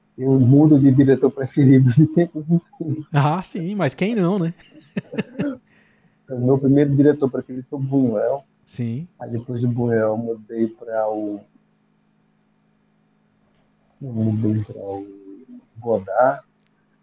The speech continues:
Speaker 1: E do Godard eu mudei pro Bergman. E do Bergman eu fiquei até hoje, meu diretor preferido. Então,
Speaker 2: Sim.
Speaker 1: ele consegue falar coisas pra mim que ninguém, nem eu próprio
Speaker 2: É,
Speaker 1: consigo.
Speaker 2: a Bergman é uma
Speaker 1: Então,
Speaker 2: coisa
Speaker 1: é uma
Speaker 2: é intensa, assim. Ontem eu tava vendo,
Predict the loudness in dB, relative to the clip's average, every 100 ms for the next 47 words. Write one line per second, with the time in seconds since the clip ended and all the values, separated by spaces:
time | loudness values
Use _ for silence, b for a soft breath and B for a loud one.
0 | _ _ -8 2 4 4 4 4 4 2
1 | 0 -6 -8 -18 -4 -4 -4 -16 _ _
2 | _ _ -8 0 2 4 2 2 0 -2
3 | -10 -10 -8 -4 -4 -4 -8 -16 -10 -10
4 | -10 -20 -20 _ -16 -16 -16 -12 -8 -8
5 | -10 _ -20 -14 -14 -8 -4 -4 -4 -8
6 | -6 -6 -8 -6 -2 0 0 -4 -4 -2
7 | 0 0 0 2 4 4 4 2 -4 -10
8 | -10 -10 -12 -10 -14 -12 -10 -8 -8 -6
9 | -4 -4 -4 -4 -4 -4 -4 -2 0 0
10 | -2 -2 -2 -2 -4 b b b b b
11 | -20 _ -12 -12 -10 -12 -12 -14 -12 -8
12 | -6 -4 -2 -2 -2 -2 -2 -4 -6